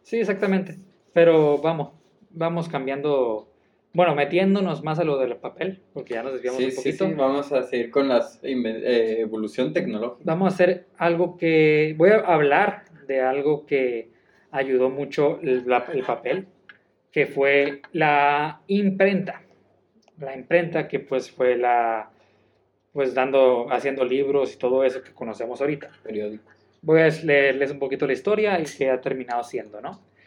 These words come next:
Speaker 1: Johann Gutenberg no sé si se, <laughs> se diga así la verdad, soy mexicano, perdón,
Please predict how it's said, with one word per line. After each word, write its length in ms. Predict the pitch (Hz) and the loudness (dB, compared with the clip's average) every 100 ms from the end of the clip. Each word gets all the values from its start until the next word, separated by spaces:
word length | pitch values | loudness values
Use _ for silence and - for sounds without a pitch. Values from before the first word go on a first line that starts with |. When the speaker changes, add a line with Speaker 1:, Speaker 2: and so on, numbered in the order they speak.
| _ _ _ _ 165 | _ _ _ _ 4
Speaker 1:
Johann 380 | 214 233 226 | 6 6 4
Gutenberg 520 | 196 240 202 147 117 - - _ _ _ 156 | 2 2 2 4 2 0 -16 _ _ _ -10
no 140 | 143 | -8
sé 280 | 131 127 117 | -6 -8 -8
si 60 | |
se, 20 | 113 | -10
<laughs> 120 | - | -2
se 180 | - 139 | 4 4
diga 200 | 131 131 | 6 2
así 160 | 123 135 | 2 2
la 120 | 131 | 2
verdad, 340 | 120 120 165 - - _ - | 0 -4 -6 -8 -20 _ -8
soy 100 | 135 | -6
mexicano, 520 | 123 131 131 143 147 | -4 -4 -2 -2 -4
perdón, 300 | 127 139 | -4 -4